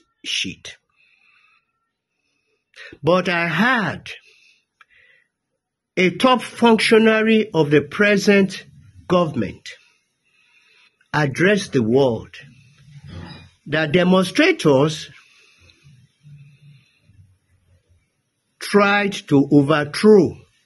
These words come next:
the government of the land, and that they should wait for a change, wait for the next elections. I heard on T-, on, on a video,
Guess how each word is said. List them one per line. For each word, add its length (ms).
the 120
government 640
of 180
the 100
land, 420
and 180
that 160
they 120
should 360
wait 500
for 240
a 100
change, 640
wait 380
for 200
the 140
next 600
elections. 840
I 200
heard 420
on 240
T-, 320
on, 280
on 200
a 80
video, 580